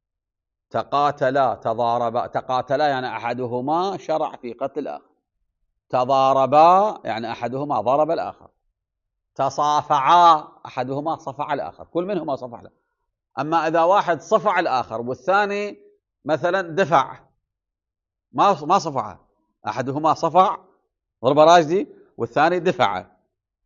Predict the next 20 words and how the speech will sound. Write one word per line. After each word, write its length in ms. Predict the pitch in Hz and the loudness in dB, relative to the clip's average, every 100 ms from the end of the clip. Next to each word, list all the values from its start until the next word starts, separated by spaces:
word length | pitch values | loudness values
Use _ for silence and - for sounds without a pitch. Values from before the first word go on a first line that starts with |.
| _ _ _ _ | _ _ _ _
يصدق 460 | 120 143 165 175 170 | -2 0 0 -2 -2
أن 120 | 170 | -4
تقول 280 | - - 185 | -6 -6 -8
تصافعا؟ 880 | - 165 170 165 165 143 165 185 185 _ _ _ _ _ _ _ _ _ | -6 -4 -2 0 0 0 2 0 -4 _ _ _ _ _ _ _ _ _
لا، 220 | 104 104 85 _ _ _ _ _ _ _ _ _ _ | -14 -14 -14 _ _ _ _ _ _ _ _ _ _
هذا 140 | 98 | -20
يقول 140 | 101 117 | -18 -16
لك 120 | 117 | -10
أنا 100 | 131 | -10
ما 160 | 127 165 | -8 -10
صفعت، 340 | - 120 - _ _ _ _ _ _ _ _ _ _ | -10 -16 -16 _ _ _ _ _ _ _ _ _ _
هذا 140 | 101 101 | -16 -16
اتهام 380 | - - 175 | -16 -8 -6
راح 120 | 190 156 | -4 -6
يصير. 220 | 113 92 _ _ _ _ _ _ _ _ _ _ _ _ | -10 -20 _ _ _ _ _ _ _ _ _ _ _ _
لو 200 | 147 180 | 4 4
افترضنا 460 | 185 - 220 220 220 | 4 2 4 4 2
ما 200 | 220 240 | 6 6
تصافعوا، 560 | 240 208 143 110 98 - - 139 123 98 | 6 0 0 -4 -6 -10 -14 -14 -14 -14
يعني، 560 | 85 107 113 113 107 - | -12 -10 -8 -10 -12 -18